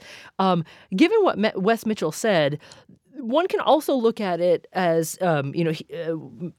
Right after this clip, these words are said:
Wes was talking about, uh, removing ambiguity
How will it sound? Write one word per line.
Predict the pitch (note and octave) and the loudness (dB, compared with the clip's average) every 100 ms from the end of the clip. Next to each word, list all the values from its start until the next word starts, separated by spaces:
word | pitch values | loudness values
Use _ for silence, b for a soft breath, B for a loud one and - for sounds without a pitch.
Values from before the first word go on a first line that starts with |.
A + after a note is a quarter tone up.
| - | -2
Wes | F3 E3+ | -2 -2
was | F3+ | -4
talking | G3 E3 E3 | -4 -2 -2
about, | D3 C#3+ C#3 C3 | 0 2 0 -2
uh, | C#3+ A#2+ A#2 A#2+ | -6 -6 -6 0
removing | F#3 G#3 C4 A#3+ | 2 4 2 2
ambiguity | A3+ G#3 F3 F#3+ F3+ F3+ F3+ | 2 2 2 2 2 2 0